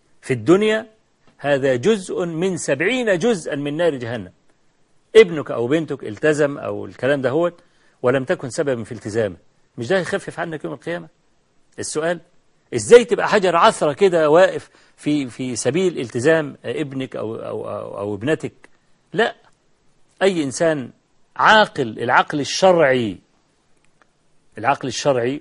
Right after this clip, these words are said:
وأي عقل صحيح لا يخالف أبدًا الشرع، لا يمكن يخذل عن ابنته أو يخذل عن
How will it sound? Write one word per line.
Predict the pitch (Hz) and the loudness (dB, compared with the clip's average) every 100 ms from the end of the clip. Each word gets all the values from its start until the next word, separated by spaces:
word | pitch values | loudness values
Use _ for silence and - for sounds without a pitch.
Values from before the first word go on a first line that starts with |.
| - | -6
وأي | 135 196 175 | 0 2 6
عقل | 170 175 143 120 | 4 4 -2 -6
صحيح | 131 170 190 135 - - _ _ _ | -4 -2 0 0 -4 -16 _ _ _
لا | 131 170 170 | 2 4 4
يخالف | 139 - 180 160 - | 2 2 2 0 -4
أبدًا | 139 180 147 123 101 87 _ _ _ 113 | -4 0 2 0 -4 -8 _ _ _ -8
الشرع، | - 156 185 190 - _ _ _ _ _ _ - | 0 2 2 0 -14 _ _ _ _ _ _ 2
لا | 143 | 6
يمكن | 170 220 214 - 123 113 - | 6 4 -2 -8 -12 -14 -14
يخذل | 107 107 104 196 190 123 120 90 - - | -12 -8 0 2 2 0 -4 -4 -12 -4
عن | 113 120 113 | -2 -4 -8
ابنته | 104 104 147 147 127 147 | -10 -4 -4 -4 -6 -6
أو | 98 | -8
يخذل | 95 135 110 107 | -6 -6 -4 -2
عن | 110 117 | -2 -4